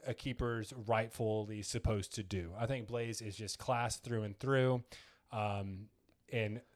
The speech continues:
the fact that they can communicate like that already, 'cause Blaise has only been here a handful of weeks, really. He's not a day oneer.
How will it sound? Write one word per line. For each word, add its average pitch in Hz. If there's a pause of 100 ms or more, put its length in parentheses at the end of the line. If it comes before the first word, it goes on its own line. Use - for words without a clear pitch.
the 123
fact 151
that 170
they 147
can 127
communicate 220
like 214
that 208
already, 156
'cause 147
Blaise 220
has 160
only 143
been 165
here 117 (340)
a 110
handful 151
of 98
weeks, 127
really. 98 (160)
He's 131
not 156
a 120
day 120
oneer. 110